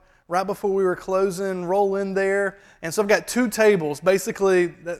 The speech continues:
th-, they're the whole restaurant, five, five people and four people. At the end of one of the meals, one of the Bruins fans,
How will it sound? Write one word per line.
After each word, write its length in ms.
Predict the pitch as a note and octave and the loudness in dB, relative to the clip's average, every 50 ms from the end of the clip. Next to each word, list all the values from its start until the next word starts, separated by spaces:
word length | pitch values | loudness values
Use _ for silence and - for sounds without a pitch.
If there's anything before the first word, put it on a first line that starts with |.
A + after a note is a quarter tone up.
| _ - | _ -10
th-, 140 | F3 F3 F3 | -8 -6 -2
they're 180 | E3 G3 G#3 G3 | 0 2 2 2
the 80 | F3 | 2
whole 140 | D#3+ F3+ F3+ | 2 2 2
restaurant, 500 | E3+ E3+ D#3+ - - - D3 C#3+ D3 - | 2 0 -2 -2 -6 -10 -12 -12 -14 -10
five, 300 | - F#3+ F3+ F#3 F#3+ - _ _ _ - _ _ _ _ | -4 -2 -2 -2 -2 -6 _ _ _ -20 _ _ _ _
five 260 | - G3 F#3+ G3+ G3 - | 0 2 4 4 4 2
people 240 | A3 A3 F3 G3+ | -2 -6 -4 -6
and 80 | G3+ - | -8 -4
four 160 | - G3+ F#3+ | -2 -2 -2
people. 460 | F3 - G3 F3 E3+ F#3 F#3+ F3+ E3+ _ _ _ - - | 0 -2 -4 -4 -2 -2 -2 -4 -4 _ _ _ -10 -4
At 140 | F#3 E3+ - | -4 -2 0
the 160 | G3 F#3+ G3 | -2 -2 -2
end 100 | A#3+ C#4 | -2 -2
of 80 | D4 A#3+ | -2 0
one 140 | C4 B3+ B3 | 0 0 0
of 80 | A#3 | 0
the 60 | A3 | -2
meals, 600 | G#3 G3 G3 F#3+ E3+ D3 C3+ - - - - - - _ _ _ _ _ _ _ _ _ _ _ _ _ _ _ _ _ _ - | -4 -4 -4 -6 -6 -8 -10 -14 -16 -18 -18 -18 -20 _ _ _ _ _ _ _ _ _ _ _ _ _ _ _ _ _ _ -12
one 160 | E3 F3 G3 | -8 -6 -4
of 80 | G#3 | -2
the 60 | F#3 E3+ | -4 -4
Bruins 400 | D#3+ G3 A3 A#3 A3 F3 - - | -2 -2 -2 -2 -4 -6 -8 -10
fans, 500 | - D3+ C#3 C#3 C#3+ E3+ G3+ - - | -12 -12 -12 -14 -16 -20 -20 -20 -20